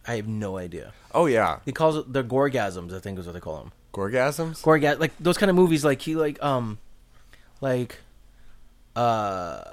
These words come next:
Speaker 1: if it has the word massacre in the title,
Speaker 2: Uh-huh.
Speaker 1: like, that's his favorite. Like, um, Bowling Party Massacre
Speaker 2: Uh-huh.
Speaker 1: or Babysitter Massacre, like, stuff like that. Like, those cheesy ones,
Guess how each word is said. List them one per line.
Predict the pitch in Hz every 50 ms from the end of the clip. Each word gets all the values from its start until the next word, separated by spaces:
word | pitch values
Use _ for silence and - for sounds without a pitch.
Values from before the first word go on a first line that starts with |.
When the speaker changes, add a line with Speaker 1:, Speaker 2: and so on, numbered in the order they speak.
| - _ _ _ _ _ _ _ _ _ _ _ _ _ - -
Speaker 1:
if | 180 151 -
it | 170
has | 156 160
the | 143 156
word | 143 147 131
massacre | 120 113 107 113 - - 135 - 143 131
in | 131
the | 127 123
title, | 120 123 117 120 123 127 135 143 139 - -
Speaker 2:
Uh-huh. | - 117 120 107 101
Speaker 1:
like, | 101 135 120 120
that's | 135 120 -
his | - 110
favorite. | - 123 104 95 -
Like, | 98 107 98 98 - - _ _ - _ _ - _ _ _ _ -
um, | 113 110 110 110 107 104 98 98 95 95 90 - - - - - _ _ - -
Bowling | 120 123 123 123 123 120
Party | - 127 113 113 113
Massacre | 110 110 104 98 - 104 - - 85 73 69 71 90 -
Speaker 2:
Uh-huh. | 110 107 104 95 98 104 113 110
Speaker 1:
or | 110 101 101 101 98 95 92 90 85 78 80 - - - _ _ - - - -
Babysitter | 120 120 113 113 107 - - 113 110 104 104 98
Massacre, | 101 101 98 98 - - - 104
like, | 110 107
stuff | - - 127
like | 131 127 110
that. | 107 107 110 117 -
Like, | 147 135 -
those | 151 143 - -
cheesy | - - 160 156 143 170
ones, | 170 175 180 190 202 214 -